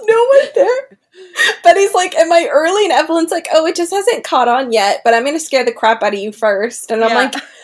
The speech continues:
Speaker 1: "Why are you so creepy?" But she did bring pizza. That pizza kinda looked gross, though.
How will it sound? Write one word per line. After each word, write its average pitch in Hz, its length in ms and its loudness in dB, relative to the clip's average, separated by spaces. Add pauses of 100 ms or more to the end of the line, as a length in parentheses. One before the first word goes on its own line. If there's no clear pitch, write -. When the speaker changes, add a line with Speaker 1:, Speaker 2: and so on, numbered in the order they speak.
(280)
Speaker 1:
"Why 311 120 0
are 415 40 -2
you 605 300 -4
so 453 400 -4
creepy?" 285 920 -10 (160)
But - 140 4
she 370 100 2
did 427 160 0
bring 453 220 4
pizza. - 400 2
That 320 160 2
pizza 403 200 -2
kinda 349 160 0
looked 233 200 -2
gross, 202 280 0
though. 196 260 -4